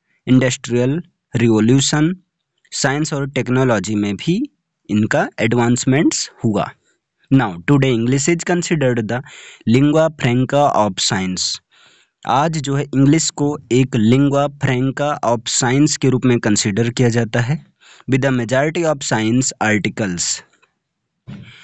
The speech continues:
published in English, और जहाँ पर इंग्लिश में मेजॉरिटी रूप से साइंस के आर्टिकल्स को पब्लिश किए जाते हैं। History of scientific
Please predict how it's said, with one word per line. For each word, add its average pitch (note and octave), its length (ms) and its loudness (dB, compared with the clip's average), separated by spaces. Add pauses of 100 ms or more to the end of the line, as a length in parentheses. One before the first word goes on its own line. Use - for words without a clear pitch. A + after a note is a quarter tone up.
(320)
published C#3+ 400 -2
in C3+ 200 -4 (140)
English, G2 480 -4
और A#2 220 -2
जहाँ B2 220 0
पर C3+ 160 -6
इंग्लिश D3 420 0
में D#3 220 2
मेजॉरिटी A#2+ 600 0 (600)
रूप C#3 240 2
से C#3 200 0
साइंस B2 340 -4
के - 100 -8
आर्टिकल्स A2+ 480 -4
को - 100 -6
पब्लिश C#3 400 -2
किए C3+ 160 0
जाते C3 340 0
हैं। D3 240 0 (840)
History F3+ 420 0
of - 120 -6
scientific D#3+ 580 -2